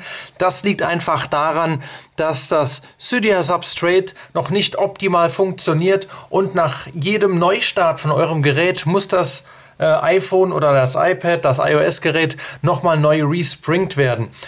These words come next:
Jedoch kann man den Respring nicht so einfach durchführen, ohne dass man irgendwelche, ähm, Tweaks installiert hat. Aber es gibt da eine separate Lösung, wie ihr dieses kleine Problem umgehen könnt.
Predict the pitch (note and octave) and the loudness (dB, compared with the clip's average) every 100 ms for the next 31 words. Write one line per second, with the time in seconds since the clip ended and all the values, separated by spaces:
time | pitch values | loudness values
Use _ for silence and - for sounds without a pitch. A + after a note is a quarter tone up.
0 | - - E3+ F3+ C3 E3 E3 D3+ C3 C#3 | -16 -2 2 2 0 0 2 2 4 2
1 | C3 F3 F3+ D3+ C3 F3 F#3 - F3+ D#3+ | 2 0 0 -2 -6 -2 -2 0 0 2
2 | C#3 B2+ F3+ F#3+ - G3 F3 - F#3+ E3+ | -2 -2 0 0 2 0 0 2 2 4
3 | D#3 E3 D#3 C#3 F3+ E3+ D#3 D3 C3+ D3+ | 0 2 0 2 0 0 0 0 0 0
4 | C#3 C3 - - - C#3 C3 C3 G3 A#3 | 0 0 -8 -20 -6 2 2 2 0 -2
5 | - F3+ - C#3+ B2 B2 B2 D#3 B2+ - | -2 -2 0 0 2 0 0 -2 -2 -14
6 | - - D#3+ F#3 F#3 A#3 - F3+ E3 C#3+ | -18 -6 -2 2 2 0 -4 -4 -2 0
7 | D#3+ C#3+ F3+ D3 C3+ D#3+ E3 D#3 D#3 E3 | 0 0 0 2 2 0 0 0 0 -2
8 | C3 - C3+ F#3+ F#3+ F3 E3 E3 D#3+ - | -4 -6 -2 0 0 -2 -2 -2 -2 -2
9 | C#3 C#3+ C#3 D#3 C3 C3+ C#3 C#3 C3+ B2+ | 0 0 0 -2 0 2 2 2 2 2
10 | A3 G#3+ G#3 G#3 | -2 0 0 0